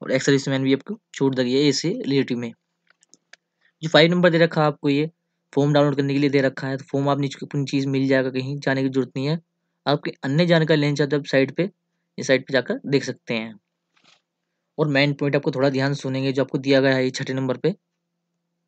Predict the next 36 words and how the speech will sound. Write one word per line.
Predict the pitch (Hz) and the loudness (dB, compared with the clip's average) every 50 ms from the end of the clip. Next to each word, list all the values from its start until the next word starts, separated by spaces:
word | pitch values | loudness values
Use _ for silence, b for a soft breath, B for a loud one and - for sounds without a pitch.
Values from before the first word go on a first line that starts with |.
| _ _ _ _ _ _ _ _ _ _ _ _ _ - - | _ _ _ _ _ _ _ _ _ _ _ _ _ -10 -8
इसमें | - 147 - 185 175 | -8 -4 0 0 2
आपको | 175 190 | 2 0
क्या | 170 - 156 147 151 | 0 0 0 0 0
करना | 147 143 139 135 131 | 0 -2 -2 -4 -4
है, | 123 123 117 - - _ - - - _ _ _ _ _ _ _ _ | -6 -6 -8 -10 -14 _ -20 -20 -20 _ _ _ _ _ _ _ _
एप्लीकेशन, | - 117 127 - 175 175 175 180 165 180 175 | -8 -8 -6 -2 0 0 0 2 2 0 0
आप | 165 170 | 0 0
इस | 170 160 160 | -2 -4 -2
फोटो | - 143 143 147 160 | 0 0 0 2 2
को, | 160 | 2
आपके | 160 156 - 165 | 2 2 0 -2
से-, | 151 - 156 147 143 156 | -2 -2 -4 -4 -4 -4
सभी | - 147 139 139 143 | -4 -2 0 0 2
डॉक्यूमेंट्स | 135 139 131 143 147 147 143 139 | 2 0 0 2 0 0 2 2
जो | 156 | 2
लगाएंगे | 139 131 131 131 135 135 131 127 113 - _ _ _ _ - _ _ _ _ _ _ _ _ _ | 2 2 0 -2 -2 -4 -4 -6 -6 -8 _ _ _ _ -20 _ _ _ _ _ _ _ _ _
वो | 139 135 | -4 -4
आपको | 131 135 - 143 | -4 -2 -4 -2
अटैच | - - 135 135 - | 0 2 0 2 0
करके | 139 127 127 135 | 0 0 0 0
इसके | 131 - - 147 | -2 -2 -6 -4
साथ | 131 - 139 139 135 _ - | -2 0 0 -2 -2 _ 0
सेंड | 143 131 131 131 - | 0 0 0 -2 -4
करने | 135 123 123 127 | -6 -6 -4 -4
हैं। | 131 147 180 - _ _ _ _ _ _ _ - | -4 -4 -6 -8 _ _ _ _ _ _ _ -2
और | 135 151 | -2 -2
एक | 165 - | -2 0
प्लस | - 147 151 151 | 2 2 2 2
इसके | - - - 143 | 0 -2 -2 0
अंदर | 143 170 | 2 2
लिफाफा | 160 139 127 - 139 135 131 143 139 | 2 2 2 2 2 2 2 2 2
जो | 131 139 | 4 2
आपको | 135 131 - 143 135 | 2 2 2 0 2
होगा | 127 143 165 | 2 0 0
छोटा | - - - 123 127 135 | -2 -6 -6 -4 -2 -2
सा, | 123 147 170 | -2 -2 -4